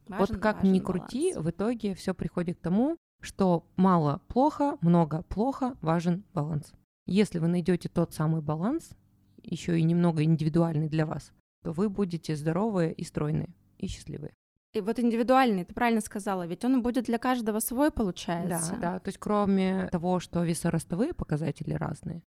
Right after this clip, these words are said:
Speaker 1: в любом случае даже калории и К Б Ж У будет рассчитываться по-разному, исходя из розы веса. Еще и благодаря гендерности. То есть немножечко у мужчин, у женщин это по-разному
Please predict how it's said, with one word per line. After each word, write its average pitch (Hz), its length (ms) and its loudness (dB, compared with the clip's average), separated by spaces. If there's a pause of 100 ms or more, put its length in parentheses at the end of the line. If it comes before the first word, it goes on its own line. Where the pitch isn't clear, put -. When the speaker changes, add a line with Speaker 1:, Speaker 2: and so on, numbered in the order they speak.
(100)
Speaker 1:
в 147 60 -8
любом 151 220 0
случае - 260 -16
даже 147 160 -2
калории 143 500 0
и 147 120 -10
К - 120 -16
Б 147 140 -4
Ж - 120 -4
У 127 80 -2
будет 135 260 -8
рассчитываться - 540 -12
по-разному, 147 500 -4 (140)
исходя - 340 -8
из - 140 -10
розы 147 280 -8
веса. - 280 -12 (240)
Еще 190 220 0
и 170 680 2
благодаря 156 720 -2
гендерности. 147 680 -4 (180)
То - 80 -14
есть - 160 -14
немножечко 156 440 -4
у - 20 -2
мужчин, 156 320 -4
у 160 60 -2
женщин 156 360 -2
это 156 140 -4
по-разному 151 460 -6